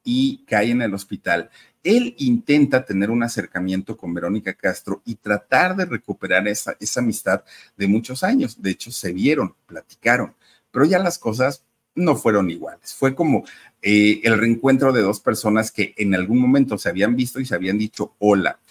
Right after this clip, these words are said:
Todo parecía indicar que esa cercanía, esa gran amistad que se predicaban los dos mutuamente, pues nunca había existido. Nunca se recuperó, eh, esa amistad y finalmente, pues fíjense, ellos, eh, pues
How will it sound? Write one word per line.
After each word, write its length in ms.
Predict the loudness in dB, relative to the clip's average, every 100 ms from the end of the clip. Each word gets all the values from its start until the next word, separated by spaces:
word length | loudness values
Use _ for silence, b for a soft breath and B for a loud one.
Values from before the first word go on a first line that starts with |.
| b b 2
Todo 260 | 2 2
parecía 360 | 0 -2 -2 -2
indicar 500 | -2 -2 -2 -2 -2
que 220 | -4 -4 -6
esa 220 | -8 -6
cercanía, 840 | -4 -6 -4 -6 -2 0 2 0
esa 200 | 0 -2
gran 240 | -2 -2 -2
amistad 440 | -4 -4 -4 -4
que 80 | -6
se 200 | -12 -12 _ _ -10
predicaban 680 | -10 -10 -2 2 4 2 -2
los 180 | -2
dos 260 | 2 2 0 B B B -2
mutuamente, 720 | 2 2 2 4 2 0 -4
pues 220 | -6 -2
nunca 280 | 2 2 2
había 160 | 0 -2
existido. 600 | -4 -8 -6 -2 -2 -4 _ _ _ 0
Nunca 400 | 6 6 6 0
se 140 | -4
recuperó, 680 | -6 -8 -12 -6 0 0 0
eh, 320 | -2 -2 -2 -4
esa 240 | -8 -6
amistad 520 | -6 -4 0 0 0 -8
y 80 |
finalmente, 640 | -12 -6 -2 0 0 0 -4
pues 200 | -14 -12
fíjense, 380 | -8 -8 -10 -14 B B 0
ellos, 420 | 4 4 2 -2
eh, 520 | 0 2 2 0 -2 -2
pues 360 | -4 -4 -10